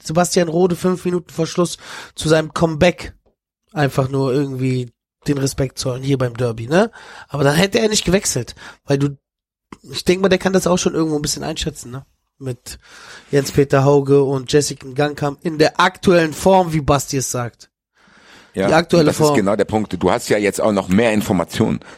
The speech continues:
Speaker 2: Du weißt, dass Ngankam noch nicht funktioniert, dass du den eventuell verleihen müsstest. Du hast mit Alario das Missverständnis aufgelöst, hast Kalajdzic dafür geholt. Du weißt, dass Mamouche wieder kommt, aber hast immer noch nicht Muani ersetzt. Und das kann ich einfach nicht glauben.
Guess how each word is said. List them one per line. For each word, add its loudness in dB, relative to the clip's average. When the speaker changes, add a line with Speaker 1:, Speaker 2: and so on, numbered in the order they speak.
Speaker 2:
Du -2
weißt, 0
dass 0
Ngankam 0
noch -2
nicht 0
funktioniert, 0
dass -2
du -4
den 2
eventuell 2
verleihen 0
müsstest. -2
Du 4
hast 0
mit 0
Alario 2
das -2
Missverständnis 0
aufgelöst, 0
hast -4
Kalajdzic -2
dafür -2
geholt. -2
Du -2
weißt, 0
dass 0
Mamouche 0
wieder 4
kommt, 0
aber 2
hast -4
immer 2
noch -2
nicht 2
Muani 2
ersetzt. -2
Und 0
das -4
kann -4
ich -6
einfach -2
nicht 0
glauben. -2